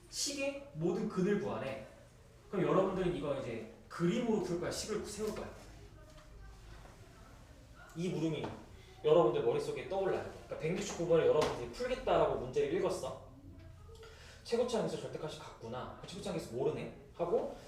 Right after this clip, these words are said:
세 이차 함수가 그림으로 주어져 있고 문제에서 물어보는 건 F 더하기 G 더하기 H는 영의 근의 합이야. 그럼 여러분들 이거 식 세울래? 그냥 그림으로 풀래?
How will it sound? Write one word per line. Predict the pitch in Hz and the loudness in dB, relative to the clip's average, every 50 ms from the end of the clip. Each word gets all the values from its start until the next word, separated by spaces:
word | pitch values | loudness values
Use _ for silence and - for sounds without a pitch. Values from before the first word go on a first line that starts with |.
| - - | -18 -16
세 | - - - - - | -10 -4 0 2 2
이차 | 185 175 - - 202 202 | 4 2 2 2 0 0
함수가 | 190 - - 165 156 - | 0 0 0 0 0 0
그림으로 | - 175 185 208 247 262 247 220 190 165 | 0 2 4 4 4 6 6 6 6 6
주어져 | - - 151 - - - 110 | 4 4 2 2 2 2 0
있고 | - - - 285 - - - 139 | 0 -2 -2 -2 -2 -4 -6 -4
문제에서 | 151 170 170 170 165 170 | -2 0 0 2 2 2
물어보는 | 143 120 - 143 135 - - - | 2 2 0 0 0 0 -2 -4
건 | - 185 - - | -4 -4 -2 -2
F | - - - - 202 185 | -2 -2 -4 -4 -2 2
더하기 | 175 160 143 143 143 143 | 2 4 4 2 0 -2
G | - - 143 | -4 -4 -2
더하기 | 151 147 143 139 131 120 | 0 0 2 2 0 0
H는 | 123 117 - - - 180 151 123 | -2 -4 -4 -4 -4 -4 -2 0
영의 | 120 117 120 - 165 202 233 - - | 0 0 2 2 2 2 0 0 0
근의 | 160 143 135 113 | -2 -2 -2 -4
합이야. | 110 107 101 - - - - - - - - - - - - - - - - | -4 -6 -8 -10 -12 -16 -18 -20 -20 -20 -20 -20 -20 -20 -20 -20 -20 -8 0
그럼 | - 165 156 | 6 8 10
여러분들 | 160 175 170 160 160 - | 10 10 8 6 4 2
이거 | - - | 0 -2
식 | - - - - | -4 -4 -6 -2
세울래? | - 220 208 185 170 165 151 143 - | 2 2 4 4 4 2 2 0 0
그냥 | 139 135 127 123 | -2 -4 -6 -6
그림으로 | - - - 143 143 120 113 - | -6 -8 -8 -6 -6 -6 -8 -10
풀래? | - - - | -12 -14 -16